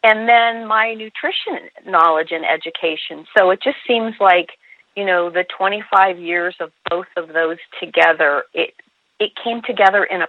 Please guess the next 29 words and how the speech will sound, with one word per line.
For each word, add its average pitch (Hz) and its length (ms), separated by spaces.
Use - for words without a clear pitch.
perfect - 460
way 170 500
of 156 240
seeing – 165 480
how 214 300
I 214 140
could 185 200
create 170 460
something 160 540
that 147 200
tasted 208 420
wonderful 175 760
and 170 320
was 175 200
really 180 520
good 175 240
for 165 220
you 156 220
and 147 180
could 165 160
help 165 280
you, - 160
help 208 260
you 190 100
lead 175 200
a 165 60
healthy 160 640
and 160 220
balanced 139 340